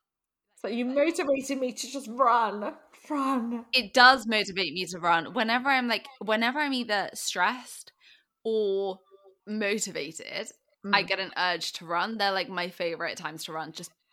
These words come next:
Speaker 2: put on, like, blast some music, go for a run, get it out of my system.
Speaker 1: I'm not gonna say it's not positive. I mean, it's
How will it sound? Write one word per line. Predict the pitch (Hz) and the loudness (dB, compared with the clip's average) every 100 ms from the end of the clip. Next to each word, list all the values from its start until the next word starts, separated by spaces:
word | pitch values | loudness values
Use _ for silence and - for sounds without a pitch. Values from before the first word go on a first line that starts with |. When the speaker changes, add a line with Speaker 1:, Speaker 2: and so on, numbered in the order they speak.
| _ - | _ -6
Speaker 2:
put | 247 226 | -2 0
on, | 214 196 | 0 -2
like, | 180 202 - | -4 -4 -4
blast | 196 202 196 - | 2 2 2 -10
some | 185 | -8
music, | 185 170 165 160 - - _ _ _ _ | -6 -6 -4 -4 -6 -16 _ _ _ _
go | - 202 | 0 0
for | 196 196 | 0 -6
a | |
run, | 175 170 170 170 170 _ - | 0 2 2 0 -10 _ 2
get | 202 | 4
it | 175 165 | 4 2
out | 165 | -2
of | 170 | -2
my | 170 | -6
system. | 160 170 - 160 160 156 _ _ _ - | -8 -12 -8 -8 -10 -14 _ _ _ -2
Speaker 1:
I'm | 208 | 0
not | 185 | 2
gonna | 185 185 | 0 -2
say | 170 175 170 165 | 0 0 2 0
it's | 180 - 180 | -2 -4 -4
not | 165 - | -4 -4
positive. | 185 208 - 147 175 | -4 -4 -4 -6 -4
I | |
mean, | 170 170 165 | -4 -4 -4
it's | - - | -8 -16